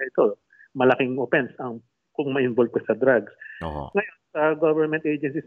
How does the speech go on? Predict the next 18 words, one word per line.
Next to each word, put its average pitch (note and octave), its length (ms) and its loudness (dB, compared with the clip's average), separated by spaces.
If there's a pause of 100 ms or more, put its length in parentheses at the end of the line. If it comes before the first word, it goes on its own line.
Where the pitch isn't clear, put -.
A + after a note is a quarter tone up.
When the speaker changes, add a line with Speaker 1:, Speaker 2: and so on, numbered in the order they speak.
Speaker 1:
naman, A#2+ 320 0 (240)
nire-require B2+ 560 6
natin B2+ 320 0
na B2+ 160 0
yan, G#2 80 -6 (640)
ah, A#2+ 480 6 (720)
at, - 140 -2 (180)
at - 160 -2
doon F3+ 240 4
sa F3 80 4
mga, E3 240 2
ano, F#3+ 160 0
no, C3+ 140 -2 (100)
doon C#3+ 160 0
sa D3+ 80 0
mga C#3 240 0 (720)
uniform C#3+ 560 4
services, C#3+ 560 4